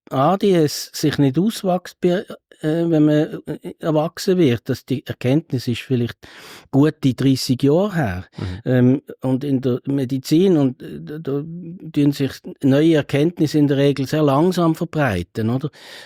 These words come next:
Speaker 1: Ähm, und langsam wird das jetzt wahrgenommen. Es, es gibt mehr Wissen und darum, äh, tut man natürlich das, die Diagnosen auch weniger häufig verpassen.
Speaker 2: Mhm.
Speaker 1: Also von dem her ist das positiv und natürlich gibt's immer die andere Seite.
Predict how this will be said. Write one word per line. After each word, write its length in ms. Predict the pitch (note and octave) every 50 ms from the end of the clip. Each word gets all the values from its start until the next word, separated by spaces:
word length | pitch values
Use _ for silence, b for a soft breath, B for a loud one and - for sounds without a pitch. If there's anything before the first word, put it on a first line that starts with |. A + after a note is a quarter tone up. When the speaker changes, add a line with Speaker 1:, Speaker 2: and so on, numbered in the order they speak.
| B B
Speaker 1:
Ähm, 280 | C3+ C3 C3 C3 C#3+ - -
und 200 | - C#3 C3 A#2
langsam 640 | B2+ B2 A#2 C3 D#3+ G3 F3 F3 E3 D#3+ D3+ D3+ D#3 - - -
wird 360 | - C#3 D3 C#3+ C#3 C3 - -
das 140 | B2+ -
jetzt 200 | - B2+ - -
wahrgenommen. 480 | A#2+ A2+ A2 B2 D3+ - - G#3 G#3+ B3
Es, 220 | - C#3 - - -
es 140 | - A#2+ -
gibt 220 | - D#3+ D3 -
mehr 260 | C#3 B2+ A#2+ A#2+ A#2 A#2
Wissen 340 | B2 D3+ F#3 - - G#3 G3+
und 200 | - D3 C#3+ D3+
darum, 300 | F#3+ G3+ F#3 D3+ - - _ - - -
äh, 180 | - - - - _ _ _ _ _ _
tut 240 | - E3+ D3+ C#3+ -
man 80 | D3+ C#3
natürlich 300 | C#3 C3 - C3+ C3 -
das, 220 | - C#3 A#2+ - _ -
die 140 | - B2+ A#2+
Diagnosen 520 | - C3 B2+ A#2+ - C#3+ F3 G3 - G3
auch 120 | F#3+ F#3 F#3
weniger 360 | F3+ F3+ F3+ F3+ E3+ F3+ E3+
häufig 320 | F3 F3+ D#3+ - F#3+ F3+
verpassen. 680 | - F#3 F3+ - F3+ D3 - - - - - F#2 D#2 -
Speaker 2:
Mhm. 320 | - A2 G2+ G2 G2+ G#2+ B B B B B
Speaker 1:
Also 200 | A#2+ A#2+ B2+ B2
von 140 | A2 C3+
dem 240 | B2+ C#3+ D3 E3 F3+
her 120 | E3 D3+ C#3
ist 140 | B2+ -
das 100 | - B2
positiv 600 | - - D3 D#3 F#3 - A3 G#3 - A#3 A3 G3 -
und 80 | E3
natürlich 380 | D3+ D3+ C#3+ C3+ F3+ F#3+ F3+ -
gibt's 180 | F#3+ D#3+ - -
immer 320 | - F3+ F#3+ G#3 G3+ F#3
die 160 | - E3+ D#3
andere 380 | D3 D3 D#3+ F3+ E3+ F3 E3 D3+
Seite. 440 | - D#3+ D3 C#3+ - - - D3